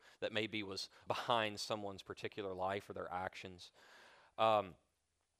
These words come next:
I, I just kinda had this very shallow perspective that if people could just,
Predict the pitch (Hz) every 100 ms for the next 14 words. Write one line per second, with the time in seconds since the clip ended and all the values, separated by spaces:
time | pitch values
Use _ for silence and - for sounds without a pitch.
0 | _ _ _ _ - 143 143 147 202 -
1 | 190 175 147 160 156 113 139 156 - 127
2 | 131 135 127 - 107 - 123 - 107 131
3 | 123 - - 202 208 190 160 127 139 127
4 | -